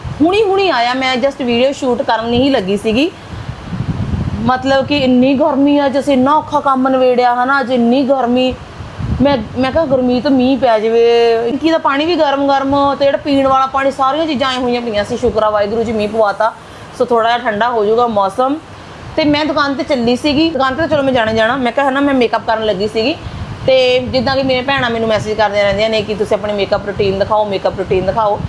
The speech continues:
ਤਾਂ ਮੈਂ ਸੋਚਿਆ ਕਿ ਕਿਉਂ ਨਾ, ਹੁਣ ਮੈਂ ਕਰਨਾ ਤਾਂ ਹੈਗਾ ਹੀ ਆ ਥੋੜ੍ਹਾ ਜਿਹਾ ਹਨਾ, ਤੇ ਆਪਾਂ ਤੁਹਾਡੇ ਨਾਲ ਸ਼ੇਅਰ ਵੀ ਕਰ ਲੈਂਦੇ ਹਾਂ, ਗੱਲਾਂ ਬਾਤਾਂ ਕਰ ਲੈਂਦੇ ਹਾਂ ਨਾਲੇ, ਤੇ ਨਾਲੇ ਆਪਣਾ ਮੇਕਅਪ ਹੋ ਜਾਊਗਾ ਹਨਾ। ਮੇਕਅਪ ਮਤਲਬ ਮੈਂ ਕੋਈ ਬਹੁਤਾ ਉਹ ਹੈਵੀ ਨਹੀਂ ਕਰਦੀ ਹੈਗੀ, ਜਿਵੇਂ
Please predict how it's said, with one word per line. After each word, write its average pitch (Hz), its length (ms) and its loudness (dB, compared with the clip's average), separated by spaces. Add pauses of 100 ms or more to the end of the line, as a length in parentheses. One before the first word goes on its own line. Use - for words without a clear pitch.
(340)
ਤਾਂ 247 80 0
ਮੈਂ 233 160 0
ਸੋਚਿਆ 233 340 -2
ਕਿ 233 100 -4
ਕਿਉਂ 233 300 0
ਨਾ, 247 60 -2
ਹੁਣ 247 140 0
ਮੈਂ 233 100 -2
ਕਰਨਾ 214 320 -2
ਤਾਂ 247 100 -2
ਹੈਗਾ 202 200 0
ਹੀ 240 140 2
ਆ 247 80 2
ਥੋੜ੍ਹਾ 247 260 0
ਜਿਹਾ 247 140 2
ਹਨਾ, 277 160 -2 (520)
ਤੇ 226 200 2
ਆਪਾਂ 214 180 0
ਤੁਹਾਡੇ 202 220 -2
ਨਾਲ 196 160 0
ਸ਼ੇਅਰ 196 260 0
ਵੀ 233 100 0
ਕਰ 254 180 2
ਲੈਂਦੇ 240 220 0
ਹਾਂ, 226 80 0
ਗੱਲਾਂ 185 200 0
ਬਾਤਾਂ 214 220 -2
ਕਰ 233 160 0
ਲੈਂਦੇ 240 220 0
ਹਾਂ 240 80 0
ਨਾਲੇ, 247 260 2 (1000)
ਤੇ 233 100 2
ਨਾਲੇ 226 200 2
ਆਪਣਾ 233 220 0
ਮੇਕਅਪ 180 280 -4
ਹੋ 185 140 0
ਜਾਊਗਾ 202 240 0
ਹਨਾ। 240 200 -2 (340)
ਮੇਕਅਪ 285 280 0
ਮਤਲਬ 320 240 -2
ਮੈਂ 330 100 0
ਕੋਈ 320 200 -2 (880)
ਬਹੁਤਾ 247 340 0
ਉਹ 320 120 4
ਹੈਵੀ 240 300 0
ਨਹੀਂ 262 100 0
ਕਰਦੀ 220 360 0
ਹੈਗੀ, 226 220 0
ਜਿਵੇਂ 277 220 0